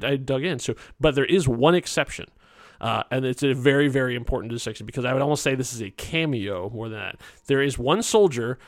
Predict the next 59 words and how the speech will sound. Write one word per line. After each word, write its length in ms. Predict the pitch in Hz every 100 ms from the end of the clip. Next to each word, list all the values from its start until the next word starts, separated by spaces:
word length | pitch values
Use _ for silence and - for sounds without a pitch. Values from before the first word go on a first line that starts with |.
| -
who 180 | - 139
is, 160 | 131 120
uh, 200 | 127 113
in, 280 | 120 131 127 107
in 240 | 127 131
the, 160 | 127 135
one 160 | 147 143
of 60 |
the 20 | 131
clips 300 | - 160 156
we 80 |
have 240 | 143 165 135
here, 240 | 123 117
like, 180 | 120 -
you 60 | 123
can 120 | 123
see 220 | - 135
he's 220 | 127 123
between 420 | 127 - - 151
the 80 | 139
two 120 | 123
of 60 | 113
them. 100 | 117
But 200 | 127 127
basically, 340 | 165 160 143
every 180 | 131 180
time 180 | 180 175
you 80 | 170
see 180 | - 160
Ross 360 | 131 131 127
and 120 | 131
a 40 | 131
group 180 | 139 139
of 40 |
soldiers, 380 | - 123 135 -
he's 200 | 147 131
always 340 | 139 151 151 -
over 280 | 147 139
Ross's 480 | 131 123 127 131 117
left 200 | 127 127
shoulder 460 | - 127 117 104 104 - - -
'cause 160 | 135
he's 160 | 208 185
a 40 |
professional. 560 | 170 147 156 - 135 131 -
He 160 | - 175
knows 200 | 151 123
how 100 | 120
to 80 | 120
find 260 | 123 120
the 60 | 120
camera. 440 | - 123 101 87 - - - - - -
And 100 | 139
every, 280 | 151 160 170
and 120 | 156
every 240 | 156 165 185
shot 280 | - 160
they're 80 | 156
together, 340 | 135 160 139